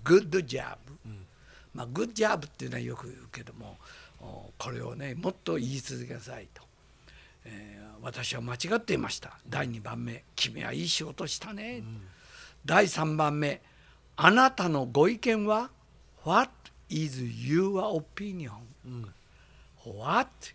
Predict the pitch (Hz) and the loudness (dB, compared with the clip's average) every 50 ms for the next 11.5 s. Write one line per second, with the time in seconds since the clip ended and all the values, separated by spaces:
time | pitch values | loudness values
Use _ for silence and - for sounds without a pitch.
0 | - - - - 123 120 120 127 139 165 - - - - - 135 131 110 107 113 | -18 -18 -12 -8 -8 -6 -6 -6 -8 -10 -12 -16 -20 -20 -20 -18 -14 -12 -12 -10
1 | 113 120 123 139 - - - - - 196 208 202 208 185 160 - - - - - | -8 -8 -8 -6 -8 -8 -10 -10 -10 -10 -10 -10 -10 -10 -12 -14 -16 -18 -18 -14
2 | 131 120 110 95 - - - - - - 95 117 120 135 139 135 139 135 143 151 | -14 -12 -12 -14 -16 -20 -20 -20 -20 -16 -14 -12 -10 -8 -8 -6 -6 -6 -6 -6
3 | 143 - 147 120 113 110 117 139 160 190 185 160 175 175 196 220 226 - - - | -4 -4 -6 -4 -6 -6 -6 -6 -6 -6 -6 -6 -4 -4 -4 -4 -6 -10 -16 -20
4 | - - - 220 - - - - - - - - - - - - 156 170 220 262 | -10 -8 -8 -6 -6 -8 -14 -14 -16 -20 -20 -20 -12 -10 -8 -6 -4 -4 -4 -4
5 | 269 262 - 311 277 254 269 269 277 262 294 294 285 277 - - - - 147 117 | -4 -4 -4 -6 -4 -2 -4 -2 -2 -2 -2 -4 -4 -8 -12 -16 -10 -8 -8 -8
6 | - - - - - - - - - - - - - - - - - - - - | -8 -10 -14 -18 -20 -20 -20 -20 -20 -20 -20 -20 -20 -14 -8 -6 -4 -2 -2 -2
7 | - - - - - - - - - - - - - - - - 202 - - - | -4 -4 -6 -6 -6 -6 -6 -8 -8 -10 -12 -14 -14 -18 -20 -20 -18 -18 -14 -12
8 | - 120 - - - - - - 127 127 117 120 113 - - - - 120 - 151 | -12 -12 -10 -10 -10 -10 -12 -12 -12 -10 -10 -10 -10 -12 -14 -14 -12 -8 -6 -6
9 | - 269 170 - - - - - - - - - - 147 180 175 156 147 143 147 | -4 -6 -6 -8 -14 -20 -20 -20 -20 -20 -12 0 4 4 6 8 8 8 8 6
10 | 143 143 143 143 143 143 143 135 123 104 - - - - - - - - - - | 4 2 2 2 2 0 0 0 -2 -4 -6 -14 -20 -20 -20 -20 -20 -20 -16 -6
11 | 123 123 190 247 262 233 165 135 - - | 4 8 8 10 10 10 8 4 -2 -6